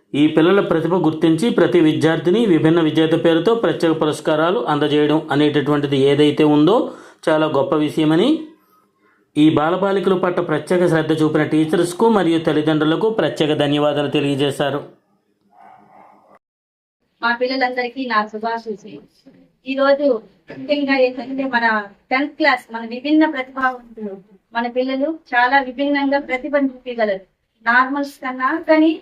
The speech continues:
Speaker 2: సామర్థ్యం వాళ్ళలో దాగి ఉంది. దాని ప్ర-, ఫలితమే ఈ రోజుల్లో పదవ తరగతి సాధించినటువంటి ఈ హారిత, మునిసాగర్, శ్రీనివాసులు, ఈ ముగ్గురికి కూడా అభినంద కార్యక్రమం ఈ రోజు జరపబడినది. ఇక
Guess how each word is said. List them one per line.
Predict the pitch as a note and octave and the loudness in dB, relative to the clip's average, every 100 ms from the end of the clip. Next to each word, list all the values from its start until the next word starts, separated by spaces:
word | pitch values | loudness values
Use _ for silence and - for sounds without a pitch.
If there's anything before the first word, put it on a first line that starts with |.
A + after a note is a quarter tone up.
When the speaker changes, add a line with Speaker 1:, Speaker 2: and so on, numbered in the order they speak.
| _ _ - | _ _ 0
Speaker 2:
సామర్థ్యం | C4 C#4+ D4+ D4 D4+ C4+ | 0 0 -4 -6 -6 -2
వాళ్ళలో | B3+ B3+ C4 C4+ | 0 -2 -4 -4
దాగి | A#3 B3 C4 | -2 -2 -6
ఉంది. | A#3+ G#3+ F#3+ - | -10 -10 -10 -4
దాని | A#3 C4 | -2 -2
ప్ర-, | C4+ B3 A3+ A3 G#3 | -4 -4 -4 -6 -8
ఫలితమే | A#3+ C#4 D4 D#4 D#4 | -4 -4 -2 0 0
ఈ | C#4+ C#4 - - | -2 -6 -10 -8
రోజుల్లో | A3 A3 A#3 A3+ F#3 A#3 | -6 -6 -6 -6 -4 -4
పదవ | A#3 C#4 - | -2 -4 -6
తరగతి | A#3+ - - A3 | -8 -10 -12 -4
సాధించినటువంటి | G#3+ G#3+ G#3+ G#3+ G#3+ G#3+ G#3 G#3+ B3 F#3+ F3+ - _ - | -2 -2 -4 -4 -6 -4 -6 -6 -8 -10 -14 -20 _ -12
ఈ | B3 | -10
హారిత, | A3+ A3+ A3 A3+ A3+ A#3+ A#3+ B3 _ _ - | -4 0 0 0 -2 -2 -2 -6 _ _ -14
మునిసాగర్, | A3 B3+ C4 A#3+ A3+ A#3+ | -10 -8 -2 0 0 -4
శ్రీనివాసులు, | B3 _ _ A#3 B3+ C4+ B3 A3+ A3 A3+ A#3 - _ - | -8 _ _ -10 -8 -4 -2 -2 -6 -10 -10 -12 _ -8
ఈ | A#3 | -4
ముగ్గురికి | A#3 A3 C4 C#4 C4+ A#3 | -2 -2 -4 -6 -8 -6
కూడా | A#3 C4 A3+ F#3+ _ - | -2 -2 -4 -8 _ -6
అభినంద | G#3+ A3 D4 C#4+ | -2 0 0 0
కార్యక్రమం | B3+ A3 G#3+ G#3 G#3+ A3 A#3+ A3 | 0 0 0 -2 -2 -2 -4 -2
ఈ | |
రోజు | A3 A3 A3+ G3+ - _ _ _ - | 0 -2 -2 -6 -6 _ _ _ 0
జరపబడినది. | A3 A3 - A3+ G#3+ G3 A3 D4+ D#4 _ - | 2 2 -2 -4 -2 -2 -4 -8 -14 _ -12
ఇక | A#3 | -6